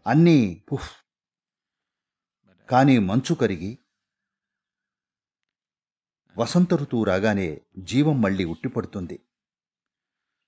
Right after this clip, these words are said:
కాబట్టి ఆదియోగి, మీ పని అందరికీ యోగా నేర్పించడం కాదు, మీ పని ఈ బీజంలోని సామర్థ్యాన్ని సజీవంగా ఉంచటం. దాన్ని దృఢంగా, స్వచ్ఛంగా ఉంచండి.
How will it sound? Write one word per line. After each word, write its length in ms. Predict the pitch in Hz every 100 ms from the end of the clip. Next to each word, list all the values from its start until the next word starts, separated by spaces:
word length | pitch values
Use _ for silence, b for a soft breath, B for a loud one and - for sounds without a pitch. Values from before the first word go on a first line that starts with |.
| _ _ -
కాబట్టి 560 | 113 110 - 127 85 -
ఆదియోగి, 680 | 104 143 170 143 95 87 82 _ _ _ _ _ -
మీ 200 | 117 120
పని 280 | - 113 170
అందరికీ 480 | 113 135 147 -
యోగా 380 | 131 92 117 156
నేర్పించడం 640 | 127 110 - 165 160 139 101
కాదు, 320 | 95 90 - _ -
మీ 140 | 110 107
పని 460 | - 101 117 131 113
ఈ 140 | 113
బీజంలోని 720 | 80 127 151 165 127 117 98
సామర్థ్యాన్ని 840 | - 101 135 120 - 123 143 147 82
సజీవంగా 600 | - 101 135 156 131 98
ఉంచటం. 360 | 85 - - - _
దాన్ని 600 | 90 117 113 104 90 76 -
దృఢంగా, 680 | 85 117 143 139 95 92 113
స్వచ్ఛంగా 560 | - 113 - 151 135
ఉంచండి. 460 | 110 92 104 87 87